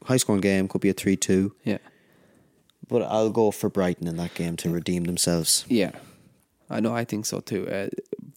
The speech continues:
Speaker 2: Turf Moor, we're going to next.
Speaker 1: The easiest place to go to in the league.
Speaker 2: Burnley against Fulham. Burnley are gonna get
Speaker 1: Another team struggling for goals, but I see
Speaker 2: Burnley
Speaker 1: they're
Speaker 2: are gonna get the win here.
Speaker 1: As of, as of quarter past eleven, I haven't checked my phone in a while.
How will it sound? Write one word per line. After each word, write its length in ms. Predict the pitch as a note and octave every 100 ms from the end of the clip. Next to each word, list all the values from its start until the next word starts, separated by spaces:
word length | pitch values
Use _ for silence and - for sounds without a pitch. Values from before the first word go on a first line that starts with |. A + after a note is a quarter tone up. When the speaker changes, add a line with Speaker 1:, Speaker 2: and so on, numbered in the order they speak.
| _
Speaker 2:
Turf 240 | - C3 -
Moor, 280 | A2 F#2 - _ _ _
we're 120 | - F#2
going 200 | F#2 F#2
to 80 |
next. 420 | F#2+ F#2+ - - -
Speaker 1:
The 80 | G#2+
easiest 320 | G#2 F2+ -
place 200 | G2 F#2
to 60 |
go 160 | - F#2
to 120 | -
in 60 | F#2+
the 80 | F#2
league. 220 | F#2 - _ _
Speaker 2:
Burnley 320 | A#2 G#2+ G2
against 260 | F#2+ - -
Fulham. 280 | - - A2 _ _ _ _ _ _ _ _ _
Burnley 240 | A#2 A#2+ A2+
are 20 |
gonna 180 | G#2+ G#2+
get 60 | C3
Speaker 1:
Another 200 | C3 B2+
team 320 | - B2+ A#2
struggling 380 | - B2 A2+ A2+
for 140 | - G#2+
goals, 300 | A2 G#2 -
but 260 | A2+ -
I 60 | A2+
see 180 | - C3+
Speaker 2:
Burnley 200 | C#3+ C#3
Speaker 1:
they're 80 | E3+
Speaker 2:
are 20 |
gonna 140 | D#3+
get 100 | C3
the 80 | A#2+
win 120 | B2+
here. 220 | A#2 G2+ -
Speaker 1:
As 260 | C#3+ D#3+ E3
of, 320 | D#3 C#3 C3+
as 200 | - D#3+
of 120 | D#3+ -
quarter 320 | E3 D3+ D3
past 340 | C#3+ C#3 -
eleven, 360 | B2+ B2+ B2+ A#2+
I 40 |
haven't 260 | G#2 C3+ C#3+
checked 200 | C#3 -
my 80 | A#2
phone 260 | B2 A#2
in 80 | A2
a 40 | G2+
while. 320 | G2+ G#2